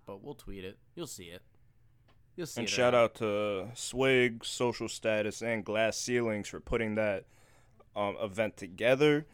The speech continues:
Speaker 2: Really dope. Everybody came out for the community. Tampa showed out.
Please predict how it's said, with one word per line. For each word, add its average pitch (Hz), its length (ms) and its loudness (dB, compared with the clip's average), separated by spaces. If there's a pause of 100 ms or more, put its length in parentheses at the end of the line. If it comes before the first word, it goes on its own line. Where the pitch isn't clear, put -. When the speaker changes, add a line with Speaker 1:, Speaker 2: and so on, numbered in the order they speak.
(240)
Speaker 2:
Really 135 400 2
dope. 127 400 4 (380)
Everybody 123 320 4
came 117 260 0
out 113 160 6
for 101 140 -10
the 95 80 -4
community. 127 640 2
Tampa 117 360 -4
showed 90 360 -4
out. 131 380 8